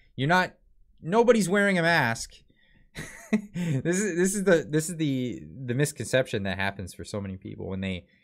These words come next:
go to Japan, they see people wearing masks, they think they're germaphobes because the, the self-centered approach of looking at it is, is not how it's seen there.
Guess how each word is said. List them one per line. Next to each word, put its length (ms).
go 120
to 60
Japan, 280
they 60
see 120
people 240
wearing 300
masks, 300
they 80
think 180
they're 140
germaphobes 680
because 600
the, 240
the 140
self-centered 720
approach 400
of 80
looking 320
at 160
it 80
is, 240
is 180
not 400
how 280
it's 200
seen 300
there. 260